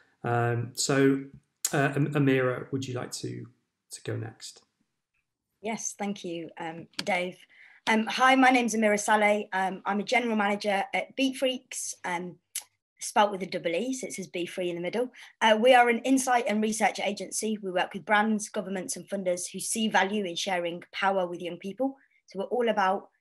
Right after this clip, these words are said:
Speaker 2: distributing power in young people who are not just the leaders in the future, but leaders now and have a lot to say. We offer insight and youth engagement to unleash the creativity of young people, meaning they get more opportunities, networks and power.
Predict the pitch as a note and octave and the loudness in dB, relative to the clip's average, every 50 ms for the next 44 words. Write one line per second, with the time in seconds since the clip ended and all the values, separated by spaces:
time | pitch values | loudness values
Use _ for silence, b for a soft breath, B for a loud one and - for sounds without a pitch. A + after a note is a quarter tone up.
0 | _ _ _ - A#3+ - - - A#3 F#3 G#3 G3+ G3+ - F#3+ F#3+ F#3 - - - | _ _ _ -2 -2 0 0 -2 -4 -6 -6 -6 -6 -6 -6 -8 -10 -10 -6 -4
1 | F#3+ F#3+ F#3+ F3+ E3+ F3+ - _ _ _ _ _ _ _ _ - F#3+ G3 G3+ G#3 | -2 -2 0 0 -2 -4 -6 _ _ _ _ _ _ _ _ -6 -4 -2 0 0
2 | G#3+ G3+ G#3 - G#3 G#3 - F#3+ F#3+ F#3+ F#3+ F3+ - G#3+ F3 E3 E3+ - - - | 0 -2 -2 -4 -8 -6 -4 -4 -4 -4 -4 -6 -6 -6 -4 -4 -6 -6 -4 -2
3 | F#3 F3+ F3 F3 F3+ F#3+ - - G3+ G#3 - - G#3+ F#3+ - - A3+ G3 F#3+ G3 | 0 0 0 -2 -4 -6 -8 -6 -4 -4 -4 -4 -6 -8 -8 -6 -6 -6 -6 -6
4 | F#3 F3+ E3+ F3+ E3+ E3 D#3+ - F#3 D3+ - - - F#3 - E3 - - - F#3+ | -6 -6 -8 -8 -8 -8 -10 -10 -10 -10 -10 -10 -10 -10 -10 -10 -12 -10 -10 -10
5 | F#3 F#3+ - F3 D#3+ - F3+ E3+ D#3+ F3+ G#3 G#3 G3 F3+ D3+ F#3 - F3+ F3 E3+ | -10 -8 -8 -8 -8 -8 -8 -8 -6 -6 -6 -6 -6 -8 -8 -8 -8 -6 -6 -6
6 | - - - F3+ - - D#3+ F3 E3+ _ _ _ _ _ _ _ - G#3+ G3+ G#3 | -8 -8 -12 -12 -10 -10 -10 -12 -14 _ _ _ _ _ _ _ -2 0 0 0
7 | - - B3 A#3+ A3+ - A#3+ A3+ A3+ A3 - A#3 A3 G#3+ A3 A3 G#3+ G3+ G#3 G3+ | 0 -2 0 0 0 4 4 4 4 2 2 -2 -2 -2 -2 -2 -2 0 0 0
8 | G3+ G3+ G3 G#3+ G3 G#3 G3+ - _ _ _ _ _ _ - - G#3+ A#3 A#3+ A#3+ | 0 -2 -4 -6 -6 -6 -8 -10 _ _ _ _ _ _ -6 -4 -2 0 2 2
9 | C#4 C#4 - - C4 B3+ - A#3 A3+ G#3+ G#3+ - E3 - - G#3 F#3 F#3 F#3+ F#3 | 2 2 2 0 -4 -4 -4 -4 -4 -4 -4 -8 -10 -10 -10 -8 -8 -8 -8 -8
10 | F#3 - F#3+ F#3 - F3 E3+ E3+ - _ _ _ _ _ _ _ _ _ - F#3+ | -8 -10 -10 -10 -10 -12 -12 -12 -14 _ _ _ _ _ _ _ _ _ -6 -4
11 | F#3+ G3 F#3+ F#3 F#3+ E3+ - b b b b - G3 G#3 G#3 G3+ G3+ G3+ G3 - | -4 -4 -4 -4 -6 -8 -10 b b b b -2 0 2 2 0 0 0 -4 -4
12 | - - - - D4+ C#4+ C4+ C4 - C#4 C4 B3+ B3+ - - - A3+ A#3+ A#3+ - | -6 -6 -4 -2 0 0 0 0 0 -2 -2 -2 -4 -6 -6 -2 -2 -2 -2 0
13 | B3+ A#3 A3+ A#3 - - - - - G3 F#3+ - - G#3 G#3+ G3 F#3+ F#3+ F#3+ F#3+ | -2 -2 -2 -2 -4 -8 -10 -8 -6 -6 -6 -4 -2 0 2 2 2 2 0 -2